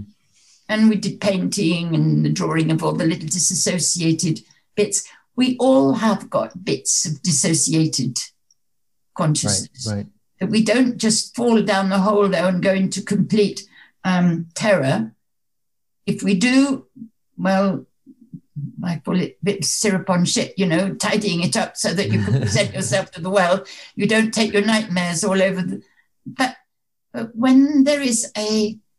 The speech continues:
Speaker 1: what shall we call it, a transmission that enables them to discover their safety,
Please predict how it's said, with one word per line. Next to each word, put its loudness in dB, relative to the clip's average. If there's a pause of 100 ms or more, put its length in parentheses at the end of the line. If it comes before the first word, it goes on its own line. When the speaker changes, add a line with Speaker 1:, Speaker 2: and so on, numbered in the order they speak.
Speaker 1:
what -4
shall 0
we 4
call 0
it, -2
a -8
transmission 4 (580)
that -2 (320)
enables 2
them 0
to -4
discover -2
their 0
safety, 0